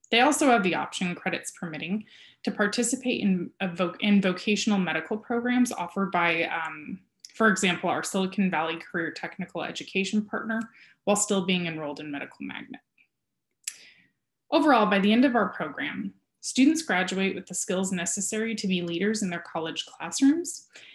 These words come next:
and future career environments. They will have obtained several certifications,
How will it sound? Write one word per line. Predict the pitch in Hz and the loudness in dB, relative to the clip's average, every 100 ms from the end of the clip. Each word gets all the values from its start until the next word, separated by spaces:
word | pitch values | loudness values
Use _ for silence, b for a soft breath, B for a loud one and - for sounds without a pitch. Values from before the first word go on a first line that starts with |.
| B | B
and | - 196 196 190 | 2 4 4 2
future | 170 - | -4 -6
career | - - 156 147 | -10 -10 -6 -4
environments. | 151 - - - - - - - _ _ _ | -6 -6 -6 -6 -8 -12 -16 -18 _ _ _
They | - 202 | 4 4
will | 208 | 4
have | 202 | 0
obtained | 185 185 - - 214 208 | -2 -4 -6 0 4 4
several | 190 214 247 285 | 2 0 0 0
certifications, | 285 262 262 214 - 165 - 160 165 | 0 -2 -4 -10 -8 -6 -6 -8 -14